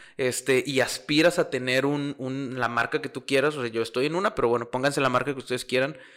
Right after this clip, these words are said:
Y es como que el estrenar, peor andar en camión,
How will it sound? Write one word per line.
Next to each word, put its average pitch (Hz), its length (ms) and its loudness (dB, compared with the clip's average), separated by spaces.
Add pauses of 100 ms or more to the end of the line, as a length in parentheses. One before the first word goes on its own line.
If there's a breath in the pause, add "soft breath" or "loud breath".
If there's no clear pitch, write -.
(160 loud breath)
Y - 60 -4
es - 60 -8
como 160 180 0
que 147 60 0
el 127 80 4
estrenar, 123 580 0
peor 120 200 4
andar 139 220 2
en 151 100 -4
camión, 123 520 -2